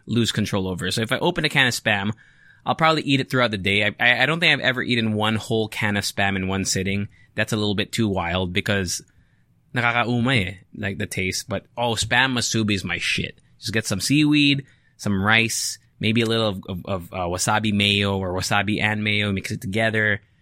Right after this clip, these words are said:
If you don't have that, just, just do hot sauce. Oh, it's perfect. So I got some Spam. I got a whole case of soda water, Schweppes soda water. That is more of a, that's an unnecessary buy, but I also did it because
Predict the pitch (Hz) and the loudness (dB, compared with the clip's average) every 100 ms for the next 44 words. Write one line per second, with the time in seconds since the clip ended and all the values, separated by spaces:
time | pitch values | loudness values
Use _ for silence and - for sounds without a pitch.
0 | _ _ 98 107 104 110 107 107 101 - | _ _ -4 -2 0 0 2 0 0 -6
1 | - 110 - 73 98 95 98 98 - 98 | -6 -6 -4 -4 -2 0 -2 -4 -4 -4
2 | 98 95 85 - - - - - - - | -4 -8 -8 -10 -12 -10 -8 -8 -8 -12
3 | _ _ _ _ - - - - 95 92 | _ _ _ _ -20 -20 -20 -10 -4 -2
4 | 104 - 127 - - 139 127 117 120 139 | -2 -2 -2 -2 0 4 4 4 2 0
5 | - _ - - _ - 123 135 127 - | -4 _ -20 -20 _ -4 2 4 2 2
6 | 170 185 - 180 143 135 - 117 - - | 0 0 0 2 4 2 0 -2 -2 -2
7 | 185 147 127 101 90 87 92 - - 139 | 0 0 0 0 -2 -4 -4 -2 0 -2
8 | - - 127 117 107 90 87 101 165 156 | -2 -2 0 0 0 -2 -2 2 2 2
9 | 131 127 120 104 92 85 - _ _ - | 2 2 2 0 -2 -6 -16 _ _ -2
10 | 190 139 - 127 123 120 - 120 120 117 | 0 -2 2 0 2 -2 -2 0 2 2
11 | 110 113 120 160 151 - _ _ _ _ | 2 2 2 2 0 -2 _ _ _ _
12 | - 127 143 147 120 123 110 113 - 113 | -2 0 0 0 2 2 2 -2 0 0